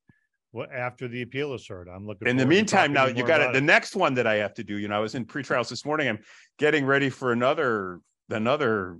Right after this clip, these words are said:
Speaker 2: ordeal where I'm gonna be representing Joe Biggs, one of the Proud Boys, come December twelfth in the, in the second criminal sedition trial, um, um, um, in, in the nation. I guess the, uh, Oath Keepers are, trial is going on right now.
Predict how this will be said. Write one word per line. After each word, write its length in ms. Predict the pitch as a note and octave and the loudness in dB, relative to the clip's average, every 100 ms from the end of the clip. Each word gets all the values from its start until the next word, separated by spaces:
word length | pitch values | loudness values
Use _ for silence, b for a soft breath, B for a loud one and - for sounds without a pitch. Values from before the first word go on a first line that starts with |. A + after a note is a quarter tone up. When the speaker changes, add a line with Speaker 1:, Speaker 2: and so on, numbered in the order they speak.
| - | -8
Speaker 2:
ordeal 540 | G#2 F#2+ F#2+ F#2+ F#2+ F#2 | -4 -4 -2 -2 -2 -4
where 180 | G2+ | -6
I'm 100 | G#2 | -4
gonna 140 | A2 G#2 | -4 -2
be 80 | G#2 | -2
representing 560 | A2+ A2+ G#2 A2+ G#2 | -2 -4 -6 -2 -4
Joe 220 | G2 A2+ | -2 -2
Biggs, 340 | A2 C3 A2+ - | 0 0 0 -4
one 120 | G2+ | -6
of 40 | |
the 60 | G2 | -6
Proud 340 | - A#2 B2 | -2 0 0
Boys, 300 | G2+ F#2 E2+ | 0 -4 -4
come 220 | - G2+ F#2 | -8 -8 -8
December 440 | F#2 - G2+ F#2 | -8 -8 -6 -6
twelfth 460 | - A2+ G#2+ - F#2+ | -4 -2 -2 -4 -8
in 180 | F2+ | -6
the, 220 | F2+ E2+ E2 B B | -4 -6 -6 B B
in 160 | A2 G#2 | -4 -4
the 80 | |
second 420 | G#2 D#3+ D#3+ B2+ A2+ | -2 0 0 -2 -8
criminal 420 | - G2+ F#2 D#2+ | -6 -6 -6 -8
sedition 540 | - F#2 F2+ - E2+ | -10 -6 -6 -6 -14
trial, 540 | D2 F2 E2 D#2 D2+ - G2 | -12 -8 -6 -6 -8 -16 -8
um, 380 | F2+ E2 E2+ F2+ | -6 -6 -8 -6
um, 360 | E2+ E2+ D2+ | -6 -6 -12
um, 320 | E2+ E2+ E2+ F#2 b b _ | -12 -12 -12 -16 b b _
in, 220 | F#2 F#2 | -8 -6
in 100 | G2+ | -6
the 80 | F2+ | -6
nation. 320 | F2+ F2 - | -4 -6 -6
I 60 | F2+ | -8
guess 260 | G2+ G2 - | -6 -8 -8
the, 280 | F2+ E2+ E2 | -8 -6 -4
uh, 180 | D#2+ E2 | -4 -6
Oath 260 | G2+ A2 | -6 -8
Keepers 420 | - F#2+ F#2+ E2+ F#2+ | -8 -8 -8 -10 -8
are, 180 | E2 E2 | -10 -10
trial 380 | - E2+ E2+ E2 | -8 -6 -6 -10
is 100 | - | -14
going 240 | F2+ E2+ | -12 -8
on 160 | F2 F2 | -8 -8
right 180 | F2 | -10
now. 300 | F#2 F#2 F2 | -8 -8 -10